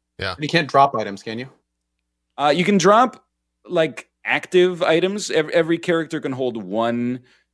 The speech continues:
Speaker 3: active item that gets, like, a charge when you kill enemies and, and clear rooms. So you can kind of swap those around a bit, but most of the items in the game are passives, and yeah, you can't, once you get them, you're, you're stuck with them for better and for worse.
Speaker 1: Gotcha. Uh,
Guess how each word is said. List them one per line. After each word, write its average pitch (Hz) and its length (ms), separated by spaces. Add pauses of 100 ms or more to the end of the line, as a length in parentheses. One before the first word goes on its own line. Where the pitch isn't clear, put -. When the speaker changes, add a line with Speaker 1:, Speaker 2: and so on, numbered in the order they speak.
(120)
Speaker 3:
active 120 480
item 123 320
that 95 160
gets, 98 220
like, 101 160
a 92 40
charge 98 440
when 95 100
you 92 80
kill 95 240
enemies 95 400
and, 85 240
and 95 180
clear 110 220
rooms. 104 540
So - 120
you 147 80
can 156 140
kind 175 240
of 147 100
swap 120 320
those 113 280
around 156 240
a 156 40
bit, 170 240
but 107 220 (420)
most 165 300
of 175 60
the 131 180
items 117 220
in 104 80
the 101 60
game 95 280
are 87 80
passives, 92 540
and 85 180
yeah, 85 120
you 85 140
can't, 95 380
once 104 180
you 92 60
get 87 180
them, 85 140
you're, 82 160
you're 85 160
stuck 82 300
with 82 100
them 76 160 (100)
for 92 120
better 87 240
and 85 120
for 90 120
worse. - 340 (920)
Speaker 1:
Gotcha. - 260 (680)
Uh, 120 360